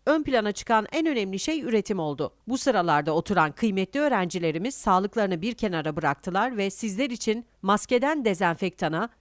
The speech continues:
yüz koruyucu siperlikten solunum cihazına, maske makinesine kadar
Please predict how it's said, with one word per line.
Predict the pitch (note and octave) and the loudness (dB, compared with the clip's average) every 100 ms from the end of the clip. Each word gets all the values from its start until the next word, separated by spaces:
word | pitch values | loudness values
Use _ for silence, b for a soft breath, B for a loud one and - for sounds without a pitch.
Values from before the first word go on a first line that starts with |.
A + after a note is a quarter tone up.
| - | -2
yüz | A#3+ D#4+ | 0 0
koruyucu | - C#4+ B3+ A3+ | 0 0 0 -2
siperlikten | A#3 - A#3 A3 A3 A#3 A3 | -4 2 2 4 2 2 2
solunum | G#3 A3+ G#3 A3+ A3+ | 2 2 2 0 -2
cihazına, | F3+ E3+ D3 D3+ D#3+ A#3 _ - | 0 0 -2 -2 -2 -2 _ 0
maske | G3 G3+ - F4+ | 2 2 0 0
makinesine | D4+ - A3 F#3 E3+ D#3 | 0 0 0 -2 -2 -2
kadar | G#3+ F#3 E3+ A3+ | 0 2 0 0